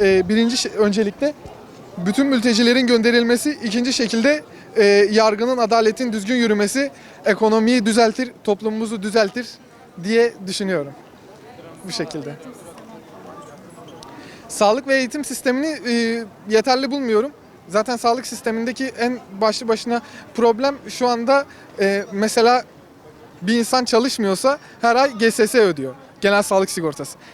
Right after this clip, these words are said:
E şimdi genel sağlık sigortası, ben mesela hastaneye gitmiyorum, hiçbir yere gitmiyorum. Genel sağlık sigortası ödüyorum şu anda. Yani bu zaten en başta bir saçmalık. Onun dışında sağlık sistemi zaten yeterli değil.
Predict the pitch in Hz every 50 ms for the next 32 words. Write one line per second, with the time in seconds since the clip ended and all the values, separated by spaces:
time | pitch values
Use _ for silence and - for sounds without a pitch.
0 | - - 185 - 226 247 233 202 233 233 254 262 247 - 254 254 269 254 - 254
1 | 240 247 220 - 262 214 269 254 220 208 240 240 247 233 - 254 226 220 214 -
2 | - 240 233 247 254 226 240 - - 214 185 165 208 247 233 208 - - 233 220
3 | 240 214 - - 202 202 247 277 262 240 233 226 - 240 233 226 - - 208 220
4 | 208 - 220 - 214 185 156 139 127 127 - - - - - - - - 180 151
5 | 143 127 131 143 - - - - - - - 175 180 185 196 208 214 208 196 -
6 | - - - 202 185 185 233 247 269 - 226 220 196 254 254 247 - 262 262 233
7 | - 262 277 262 240 233 220 - 262 220 208 - - 202 185 - 190 196 240 240
8 | - 226 214 226 262 254 240 - - 233 233 262 240 - 240 233 247 247 - 240
9 | - - 247 247 240 233 240 233 233 214 196 190 - 202 185 165 170 165 190 226